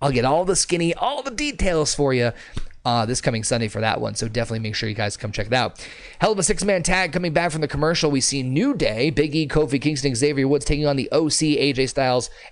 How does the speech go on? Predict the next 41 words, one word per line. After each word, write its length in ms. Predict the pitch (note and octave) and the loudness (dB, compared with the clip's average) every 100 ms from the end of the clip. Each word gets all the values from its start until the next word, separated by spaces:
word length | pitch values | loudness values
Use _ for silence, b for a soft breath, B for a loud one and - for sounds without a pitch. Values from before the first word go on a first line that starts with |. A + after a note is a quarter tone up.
| - | -2
Anderson, 420 | C3 A#2+ - A#2 | -2 0 -2 -4
and 340 | A#2 A2 G#2 | -4 -4 -4
Gallows. 460 | A2 A#2+ B2 G#2+ - | 0 2 2 0 0
Fantastic 760 | C#3+ C3+ - E3 G#3 - F#3 | 0 0 0 0 -2 -2 -4
six-man 480 | - F3+ - D3+ C3+ | -4 -6 -2 0 0
tag. 380 | A#2+ C#3+ C#3 B2 B B B | 0 2 2 0 B B B
The 80 | |
thing 160 | - E4 | 0 2
that 140 | D#4 | 2
made 160 | A#3 G#3+ | 2 2
me, 320 | G3+ B3 G3 | 2 2 2
uh, 100 | F#2 | 0
really 360 | F2+ D3 D#3+ C#3+ | 0 2 4 2
head-scratching 540 | D3 B2+ - C#3+ C3 | 2 0 0 0 2
about 120 | C3+ | 0
the 80 | B2+ | 2
whole 120 | A#2+ B2+ | 0 0
experience 440 | - C#3+ D3 C3 | 0 0 0 0
was 160 | C3 A#2 | 0 0
that 180 | A#2 | -2
Kofi 360 | - E3+ F3 D#3+ | 0 -2 0 0
was 200 | D3+ C3 | 2 0
so 340 | - - D3+ | 0 2 2
elated 680 | D#3 E3+ C3+ C3 D3+ C3 G#2 - B B | 2 0 2 2 2 0 -4 -8 B B
considering 380 | D3 D3+ C#3+ B2+ | 0 2 0 0
he 160 | C#3 | -2
just 480 | A#2 G#2+ C3+ D#3 - | -2 0 2 2 2
lost 380 | C#3+ B2+ A#2 - | 2 2 0 -2
the 60 | |
W 140 | B2 A#2 | -2 0
W 120 | A2 | 0
E 20 | |
Championship 540 | A2 B2+ A2+ G#2+ A2+ - | 0 0 0 0 -2 0
a 60 | B2 | -2
week 320 | A#2 A#3 A3+ | 2 0 -2
ago 400 | C3 C3 A#2+ A#2 B B B B B B _ _ | 0 2 2 0 B B B B B B _ _
in 380 | - G3 G#3 F3 | -2 0 2 2
less 180 | E3+ D#3+ | 2 2
than 180 | - D3+ | 0 2
ten 280 | - B2 A#2+ | 2 0 0
seconds. 720 | - E3+ D#3+ B2+ G#2 - | 2 2 2 0 -2 -4